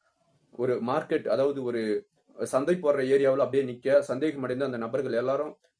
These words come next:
போலீஸ் ஸ்டேஷன்ல கொண்டு போய் விட்டாங்க நான் சொன்னேன் இல்லையா. இப்ப அட்டாப்சி பண்றாங்க. அட்டாப்சி பண்ணதுல அட்டாப்சி ரிப்போர்ட் என்ன சொல்லுது அப்படின்னு சொல்லி கேட்டீங்கன்னா, இந்த பெண் குழந்தை அந்த நபர் சொன்ன மாதிரி மயக்கம் அடைஞ்செல்லாம் விழல. அதோடு மட்டும் இல்லாம அந்த பெண் குழந்தை இறப்பதற்கு முன்பு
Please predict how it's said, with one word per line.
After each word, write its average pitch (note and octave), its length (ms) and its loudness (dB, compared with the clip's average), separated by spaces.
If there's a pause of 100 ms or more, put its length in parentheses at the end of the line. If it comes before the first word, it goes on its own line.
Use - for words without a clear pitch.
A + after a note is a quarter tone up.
போலீஸ் D3+ 300 -2
ஸ்டேஷன்ல B2 240 -2
கொண்டு B2 200 -2
போய் B2 120 0
விட்டாங்க A#2+ 280 -6
நான் A2 200 -6
சொன்னேன் A#2 180 -4
இல்லையா. A#2 260 -2
இப்ப A#2+ 240 -2
அட்டாப்சி C#3 300 -4
பண்றாங்க. A2+ 540 -4 (260)
அட்டாப்சி F#3 440 0
பண்ணதுல B2+ 340 -2
அட்டாப்சி - 320 -4
ரிப்போர்ட் C3 260 -4
என்ன A#2+ 180 -4
சொல்லுது C3+ 320 -4
அப்படின்னு A#2+ 240 -8
சொல்லி G#2+ 200 -6
கேட்டீங்கன்னா, G#2+ 360 -6 (320)
இந்த D3+ 200 2
பெண் F3 260 -2
குழந்தை D3 600 0 (240)
அந்த C3 200 -2
நபர் E3+ 300 2
சொன்ன D3 220 -2
மாதிரி C3+ 540 -2
மயக்கம் C#3 460 -4
அடைஞ்செல்லாம் B2+ 440 -2
விழல. A#2 580 -4 (1000)
அதோடு D#3 300 2
மட்டும் D#3 260 -2
இல்லாம C3+ 340 0
அந்த B2+ 260 -2
பெண் E3+ 240 -2
குழந்தை D3+ 600 0
இறப்பதற்கு C3+ 600 -2
முன்பு C#3+ 560 -4